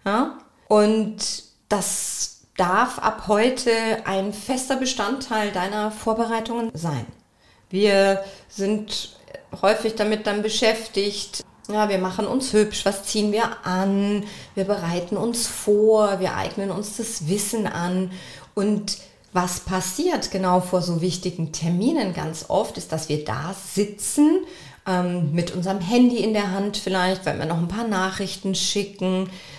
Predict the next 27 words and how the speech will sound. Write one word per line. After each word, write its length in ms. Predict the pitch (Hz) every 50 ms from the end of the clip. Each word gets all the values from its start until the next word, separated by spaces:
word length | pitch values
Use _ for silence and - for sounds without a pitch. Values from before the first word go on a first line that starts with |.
| - - -
Ähm, 240 | 185 180 180 185 175
wir 100 | 196 190
gucken 360 | - - 262 262 262 254 233
noch 200 | 226 214 214 214
mal 160 | 202 185 180
auf 120 | 180 180
unsere 240 | - 220 214 214 208
Unterlagen. 1040 | - 226 233 226 233 226 208 190 175 165 160 160 160 165 165 165 175 175 175 175 170 - - - - - -
Das 160 | 190 185 -
sind 180 | 233 - -
alles 480 | - 190 202 233 254 254 - - - -
Körperhaltungen, 1040 | - - 220 240 240 247 226 185 170 165 160 165 - - 165 165 160 170 185 196 190 190 - - - -
wo 160 | - 190 185
wir 140 | 190 - -
uns 280 | 180 170 - - - -
klein 520 | - - - 262 302 349 381 370 277 208
machen, 360 | 170 - - - - 170 156
ne? 140 | - 220 285 285 -
Wo 180 | 247 240 220
wir 100 | - 160
uns 240 | 156 190 208 - -
so 60 | 180
ein 100 | 180 214
bisschen 380 | 214 220 254 - - - 214 202
in 180 | 175 190 214
uns 360 | - - 214 208 208 - - -
zusammenrollen. 1200 | - 220 175 165 185 190 220 269 294 277 247 190 180 160 156 151 156 151 151 185 240 - -